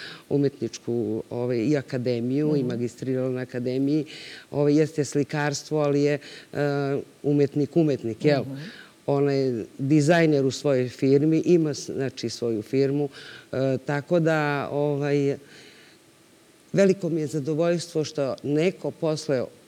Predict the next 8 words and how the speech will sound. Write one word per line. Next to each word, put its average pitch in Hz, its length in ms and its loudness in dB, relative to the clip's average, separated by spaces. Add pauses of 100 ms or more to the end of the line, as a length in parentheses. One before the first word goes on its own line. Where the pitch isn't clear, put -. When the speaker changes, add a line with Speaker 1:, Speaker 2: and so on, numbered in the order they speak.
Speaker 1:
ovakvog 143 580 0
rada, 156 520 2 (540)
e, 135 420 0 (1160)
je, 135 280 0 (100)
e, 131 360 -2
je 139 160 2
naslednik, 131 920 -4
jel? 123 220 -2